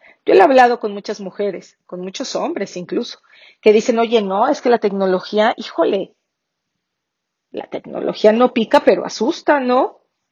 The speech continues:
<laughs> Y la verdad es que hoy todos estamos aprendiendo y hemos aprendido de la tecnología. Entonces, eleva tu mindset.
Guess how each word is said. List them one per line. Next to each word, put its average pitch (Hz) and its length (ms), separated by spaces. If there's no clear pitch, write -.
<laughs> - 260
Y 254 180
la 277 160
verdad 277 460
es 320 220
que 220 240
hoy 240 320
todos 453 280
estamos 196 360
aprendiendo 196 580
y 185 100
hemos 190 200
aprendido 180 520
de 170 100
la 170 100
tecnología. - 720
Entonces, 214 640
eleva 202 580
tu 170 120
mindset. 180 500